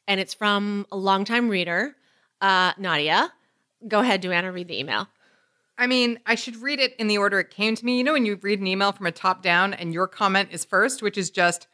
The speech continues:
Speaker 2: "Ha, ha, ha, ha, ha, ha, ha." <laughs> Like, you know, we write, we talk about, uh, uh, do Ellen Pompeo and Shonda just send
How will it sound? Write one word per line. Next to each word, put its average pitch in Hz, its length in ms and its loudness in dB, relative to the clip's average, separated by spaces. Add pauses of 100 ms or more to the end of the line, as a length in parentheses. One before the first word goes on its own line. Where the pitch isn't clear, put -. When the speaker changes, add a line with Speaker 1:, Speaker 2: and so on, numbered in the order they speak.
(220)
Speaker 2:
"Ha, 196 240 0
ha, 202 120 4
ha, 190 160 0
ha, 185 180 2
ha, 175 200 0
ha, 175 160 2
ha." 180 340 2
<laughs> - 40 -20 (2250)
Like, 320 180 -2
you 359 60 -2
know, 415 200 2
we 415 100 2
write, 233 360 0
we 254 120 0
talk 247 260 -2
about, 214 420 0
uh, 175 360 4 (100)
uh, 117 180 -6 (840)
do 262 160 0 (360)
Ellen 247 260 2
Pompeo 247 400 2
and 233 80 2
Shonda 214 400 2
just 214 220 0
send 202 260 2